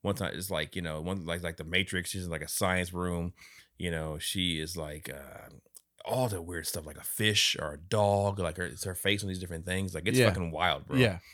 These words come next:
Speaker 1: I tried to watch it in a halftime, but it was, it was, like, it was a lot. It was
Speaker 2: Okay.
Speaker 1: a lot. You know, what I mean, you
Speaker 2: Yeah.
Speaker 1: going through back and pause it twice, it was, like, different every single time. And eventually, she turns into a rock.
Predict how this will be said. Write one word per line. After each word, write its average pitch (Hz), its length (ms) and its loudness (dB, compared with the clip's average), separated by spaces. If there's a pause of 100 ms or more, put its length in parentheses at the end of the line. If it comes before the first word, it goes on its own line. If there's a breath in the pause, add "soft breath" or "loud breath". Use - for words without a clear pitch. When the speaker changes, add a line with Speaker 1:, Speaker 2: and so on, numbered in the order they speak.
Speaker 1:
I 101 80 6
tried 143 200 8
to 120 80 10
watch 101 200 10
it 104 40 0
in 104 60 2
a - 20 4
halftime, 98 500 4
but 85 80 0
it 107 60 6
was, 104 120 4
it 104 120 4
was, 107 180 2
like, 92 160 6
it 98 40 2
was 120 100 6
a 113 40 6
lot. 92 280 6
It - 60 -6
was 117 100 4
Speaker 2:
Okay. 104 80 6
Speaker 1:
a 85 40 8
lot. - 160 2
You 90 80 0
know, 90 60 2
what 90 60 2
I 90 40 2
mean, 95 120 0
you 110 80 0
Speaker 2:
Yeah. 117 160 6
Speaker 1:
going 107 160 6
through 104 100 2
back 92 140 4
and 92 80 -4
pause 101 240 4
it 78 80 -4
twice, 90 260 2
it 87 40 -8
was, 85 100 -8
like, 82 160 -4
different 82 240 -4
every 78 80 -6
single 80 180 -6
time. 73 360 -10 (140)
And 98 80 6
eventually, 117 360 10
she 107 80 0
turns 110 180 8
into 104 120 4
a 95 40 6
rock. 95 360 4